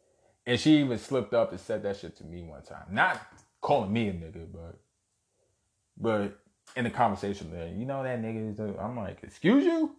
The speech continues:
Fuck you said?" "That guy." "Oh, okay." That's what I thought. But, yeah. It's just, my point is,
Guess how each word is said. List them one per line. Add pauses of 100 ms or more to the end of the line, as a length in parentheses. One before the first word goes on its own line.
Fuck
you
said?" (880)
"That
guy." (100)
"Oh,
okay."
That's
what
I
thought. (1400)
But, (680)
yeah. (2750)
It's
just, (440)
my
point
is,